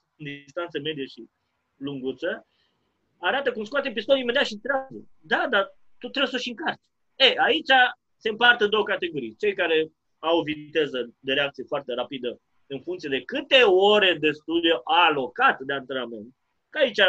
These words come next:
până la urmă, e totul, să înveți corect de la cineva, în primul rând. Și doi, să o dezvolți atât de mult, adică să te antrenezi atât de mult încât să fii foarte rapid.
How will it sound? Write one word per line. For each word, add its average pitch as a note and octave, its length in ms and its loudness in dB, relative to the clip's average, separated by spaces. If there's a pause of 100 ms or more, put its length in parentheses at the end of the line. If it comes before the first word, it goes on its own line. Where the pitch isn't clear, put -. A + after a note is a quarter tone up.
(260)
până E3+ 160 -10
la D3 60 -6
urmă, C3 140 -8
e A#2 40 -10
totul, A2+ 420 -12 (300)
să - 100 -8
înveți F3+ 320 -2
corect D3+ 460 2 (100)
de C3+ 180 -6
la C3+ 140 -2
cineva, G#2 540 -10 (1000)
în B2 100 -20
primul C#3+ 260 -2
rând. - 120 -20 (600)
Și - 180 -12
doi, D#3 440 4 (520)
să - 180 -10
o E3+ 100 0
dezvolți D#3+ 480 -4
atât F3+ 200 -2
de F3 100 0
mult, D3+ 300 -6
adică C#3 180 -10
să - 80 -18
te D#3 80 -6
antrenezi D3+ 420 -6
atât E3+ 180 -4
de D#3 80 -2
mult D3+ 200 -8
încât C#3+ 200 -8
să D3+ 100 -6
fii D3 120 -10
foarte D3 260 -6
rapid. C3+ 300 -10